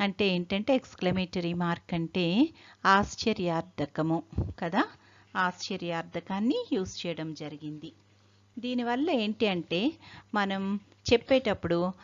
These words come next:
చాలా సంతోషంగా, కొంచెము ఎఫెక్టివ్‌గా చెప్పడం జరుగుతుంది.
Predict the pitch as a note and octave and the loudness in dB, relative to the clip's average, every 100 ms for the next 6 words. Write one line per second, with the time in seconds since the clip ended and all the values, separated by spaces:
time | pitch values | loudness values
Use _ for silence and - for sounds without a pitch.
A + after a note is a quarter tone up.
0 | - _ F#3 G#3 G3 A3+ C4 - G3+ F3 | -20 _ -2 -2 -2 2 2 2 0 -4
1 | E3+ E3 - E3 D#3+ E3 - _ - - | -4 4 6 6 2 2 2 _ -20 -20
2 | _ G#3 F#3 F#3 A3+ G#3+ A#3 F#4 - - | _ 0 2 2 2 4 6 4 2 -20
3 | _ _ G#3 G3 G3 G3 - D#3+ C#3+ G3 | _ _ -4 0 0 0 -2 -2 2 0
4 | A4 - - - D3+ F3 F#3 D#3 C#3+ - | 0 -4 -2 0 0 0 0 0 0 0
5 | D3 C#3+ D3+ | 2 4 2